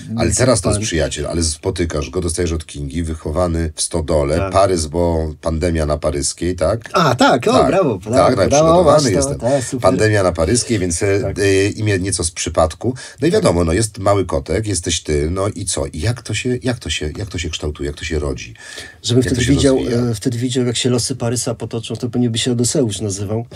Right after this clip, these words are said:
Speaker 2: e,
Speaker 1: <laughs>
Speaker 2: ale, ale został Parysem. Ja go dostałem od Kingi wtedy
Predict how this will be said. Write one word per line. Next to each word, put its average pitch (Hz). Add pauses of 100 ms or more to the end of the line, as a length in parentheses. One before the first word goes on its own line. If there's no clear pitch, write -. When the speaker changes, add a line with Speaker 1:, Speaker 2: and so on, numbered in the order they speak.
(120)
Speaker 2:
e, 107 (120)
Speaker 1:
<laughs> 110
Speaker 2:
ale, 110
ale 117
został 110
Parysem. 107 (280)
Ja 170
go 175
dostałem 175
od 147
Kingi 135
wtedy 135